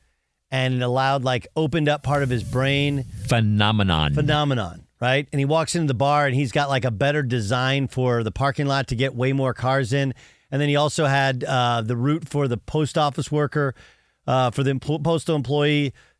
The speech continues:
Speaker 1: to where he'd have way more efficient in terms of his timing of dropping off the mail. Remember that?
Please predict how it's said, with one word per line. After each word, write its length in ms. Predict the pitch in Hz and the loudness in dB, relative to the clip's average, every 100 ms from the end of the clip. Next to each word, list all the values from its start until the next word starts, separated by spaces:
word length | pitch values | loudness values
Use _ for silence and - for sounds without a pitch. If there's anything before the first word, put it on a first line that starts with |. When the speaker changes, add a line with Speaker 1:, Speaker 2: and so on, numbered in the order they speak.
| _ | _
Speaker 1:
to 220 | 139 135 | 0 2
where 180 | 147 139 | 2 2
he'd 220 | 139 123 | 2 0
have 220 | 135 127 | -2 -2
way 220 | 123 151 | 0 0
more 200 | 160 156 | 2 0
efficient 480 | 139 - 143 - 151 | 0 0 -2 -2 -4
in 40 | 131 | -2
terms 240 | 147 127 | -2 -2
of 60 | 123 | -2
his 100 | 110 | -2
timing 320 | 139 143 143 | -2 0 -2
of 60 | |
dropping 300 | 113 135 135 | 0 0 0
off 100 | 139 | -4
the 100 | 117 | -2
mail. 180 | 123 131 | 0 0
Remember 220 | 135 143 | 0 0
that? 220 | 156 160 | 2 0